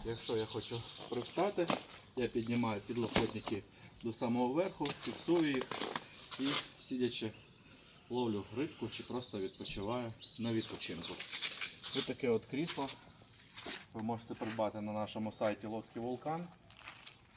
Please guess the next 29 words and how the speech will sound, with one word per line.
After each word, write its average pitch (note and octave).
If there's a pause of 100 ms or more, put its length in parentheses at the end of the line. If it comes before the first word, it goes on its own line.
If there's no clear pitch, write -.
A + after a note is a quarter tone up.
(560)
Більш A#2+
подробнішу A2
інформацію G#2+
ми G#2
залишимо G#2+
під G#2+
цим A2+
відео, A#2 (500)
е, G2+
бо G#2+
у A2
нас A2
є A2
дуже G#2+
багато G2
різних G#2
моделей, G2 (440)
е, G2
крісел. C3+ (360)
Е, G2+ (160)
ви A2
можете A2
їх G2
повністю G#2
всі G#2
роздивлятися G#2+
на G#2+
сьогоднішній G#2+
день. G2+